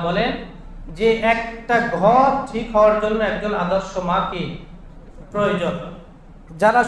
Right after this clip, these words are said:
শুধু মামা আর খালার ফজিলত শোনাবে না, উচিত তো ছিল তাদের চাচা এবং ফুফুর ফজিলত শোনানো, কিন্তু তার উল্টো মামা এবং খালার ফজিলত শোনায় সারাদিন। তখন তো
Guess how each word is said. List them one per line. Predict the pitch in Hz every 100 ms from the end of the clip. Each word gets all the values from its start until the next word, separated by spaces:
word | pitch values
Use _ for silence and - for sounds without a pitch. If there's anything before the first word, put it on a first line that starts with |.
| -
শুধু | 262 277 277 285 - - 202
মামা | 240 269 262
আর | 254 -
খালার | 226 247 240
ফজিলত | 220 214 233 214 -
শোনাবে | 196 190 180 -
না, | - - - - - - - - - 202
উচিত | 214 277 -
তো | 277 269
ছিল | 262 262 262 247
তাদের | 220 226 - 240
চাচা | 226 233 233 233
এবং | 233 220 -
ফুফুর | 220 214 254 226
ফজিলত | 214 214 220 208 -
শোনানো, | 214 196 170 143 - - - - - -
কিন্তু | 185 185 208
তার | 208 190 - 233
উল্টো | 262 - 254 - - - - 175 180
মামা | 214 233 233 220
এবং | 220 220 -
খালার | 202 202 190 180
ফজিলত | 185 185 180 175 -
শোনায় | 175 165 -
সারাদিন। | 180 175 180 175 175 - - -
তখন | 185 185 190 180
তো | 185